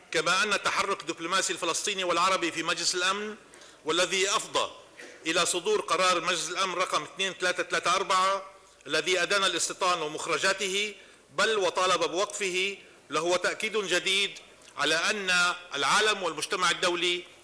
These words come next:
لديه رؤية واضحة للحل السياسي الذي يضمن إنهاء الاحتلال وإقامة الدولة الفلسطينية المستقلة وعاصمتها القدس الشرقية. إن ذلك يتطلب مسؤولية عالية من الجميع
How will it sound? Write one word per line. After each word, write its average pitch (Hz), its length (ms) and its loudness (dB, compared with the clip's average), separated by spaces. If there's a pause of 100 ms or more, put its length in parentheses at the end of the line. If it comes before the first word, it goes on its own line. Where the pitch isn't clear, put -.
(160)
لديه 190 440 2
رؤية 180 340 2
واضحة 175 520 0
للحل 180 440 0
السياسي 170 540 0 (460)
الذي 160 280 0
يضمن 180 380 0
إنهاء 160 280 0
الاحتلال 170 720 0 (320)
وإقامة 170 480 0
الدولة 170 260 0
الفلسطينية 170 480 -2
المستقلة 147 760 -2 (220)
وعاصمتها 139 840 -2
القدس 143 300 -8
الشرقية. 120 480 -8 (720)
إن 131 60 -6
ذلك 202 380 2
يتطلب 202 480 2
مسؤولية 190 460 0
عالية 185 360 4
من 175 80 0
الجميع 175 440 0